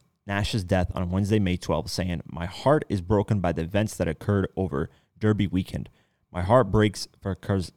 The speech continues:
Kaz-, Kazmira and her children, everyone else touched by this tragic death." The Grammy Award nominated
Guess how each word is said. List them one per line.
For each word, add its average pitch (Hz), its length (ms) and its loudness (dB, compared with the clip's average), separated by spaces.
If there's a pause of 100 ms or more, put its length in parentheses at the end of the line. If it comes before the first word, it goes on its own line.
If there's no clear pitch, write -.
(140)
Kaz-, 95 340 -2 (240)
Kazmira 101 840 0 (360)
and 95 120 -2
her 87 80 2
children, 120 540 2 (180)
everyone 110 320 4
else 92 260 2
touched - 420 -4
by 85 120 -2
this 87 160 -4
tragic 85 480 -4 (180)
death." 113 300 4 (420)
The 101 80 -6
Grammy 113 340 4
Award 104 320 4
nominated 92 440 0